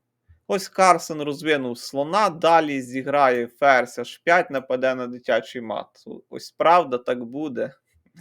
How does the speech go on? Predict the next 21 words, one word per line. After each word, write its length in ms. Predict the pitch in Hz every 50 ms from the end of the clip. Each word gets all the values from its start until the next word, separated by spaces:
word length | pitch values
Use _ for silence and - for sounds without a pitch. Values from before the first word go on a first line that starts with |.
| - - - - - - _ _ _ _
Ну, 240 | - 190 165 - - _ _ _
це 220 | _ - - 165 151
правда, 420 | - 165 170 170 165 - 156 147
коли 240 | - - 147 147 143
грають 460 | 143 - 143 139 135 135 131 - -
початківці. 880 | 143 135 - - 135 - - - 143 131 113 - - - - - - - _
Коли 280 | - 139 - 143 151 139
грають 480 | 165 156 143 143 135 131 131 123 123
гросмейстери, 920 | 139 139 139 - - 160 175 202 233 240 240 - - 127 120 120 117 190 - _ _ _ _ _ _ _ _ _ _ _
то 220 | - 135 131 135
слон 380 | - - - 156 160 165 160 151
С 180 | - - 139
чотири, 420 | 139 - - - - 190 208 202 180
дебют 360 | 147 139 131 135 147 139 -
слона, 500 | - - 143 143 147 165 175 185 180 - _ _ _ _ _
це 220 | _ - 160 156 160
щоб 280 | - - 160 143 _ _ -
уникнути 760 | 139 147 147 147 156 165 170 - - 160 156 - - 156 151
певних, 880 | 147 _ - 139 139 143 143 139 139 135 135 135 131 - - - _ _ _ _ _ _ _ _ _ _ _ _ - - _
е, 300 | _ 202 - - - - -
дебютів. 840 | - 120 139 147 139 135 151 143 120 123 - - 92 - _ _